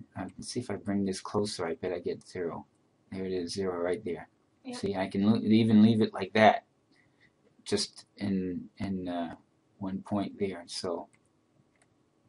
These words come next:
Speaker 1: that's good enough there. Okay, we have three. And let's try one more. No, I'm gonna make it zero. So,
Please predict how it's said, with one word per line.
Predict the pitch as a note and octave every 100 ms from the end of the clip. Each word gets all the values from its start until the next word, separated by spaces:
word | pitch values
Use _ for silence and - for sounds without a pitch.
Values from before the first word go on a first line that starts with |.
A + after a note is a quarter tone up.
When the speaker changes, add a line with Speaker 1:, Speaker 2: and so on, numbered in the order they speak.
| _ _ _ _ _ _ _ _ - _ _ _ _ -
Speaker 1:
that's | A2+ G#2+
good | - G2+
enough | G#3+ - -
there. | - - -
Okay, | - E2+
we | F2+
have | G2+ G2 G2
three. | - G#2+ G2+ -
And | G#2 G#2+ A#2
let's | A2 -
try | -
one | G#2+ G2 G2
more. | - E3+ _ _ _ _ _ _ _
No, | - - - _ - -
I'm | -
gonna | F2 - E2+ - -
make | G2 F2+
it | F#2+ -
zero. | - F2 E2+ - _ _ _ _ _ _ _ _ _ _ _ _ _ _ - _ _ _ _ _ _
So, | - - F2+ F2